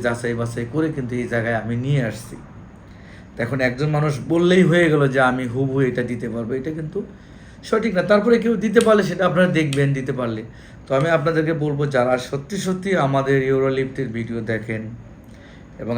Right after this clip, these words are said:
আপনার লিফটের প্রয়োজন আছে, তারা আমাদের এখানে আসতে পারেন, এসে আমাদের লিফট দেখতে পারেন,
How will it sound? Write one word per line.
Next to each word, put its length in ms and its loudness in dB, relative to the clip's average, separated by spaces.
আপনার 260 -4
লিফটের 340 -10
প্রয়োজন 320 4
আছে, 180 -12
তারা 180 2
আমাদের 340 0
এখানে 280 -6
আসতে 260 -12
পারেন, 200 -12
এসে 180 -8
আমাদের 320 -2
লিফট 260 -4
দেখতে 280 -8
পারেন, 240 0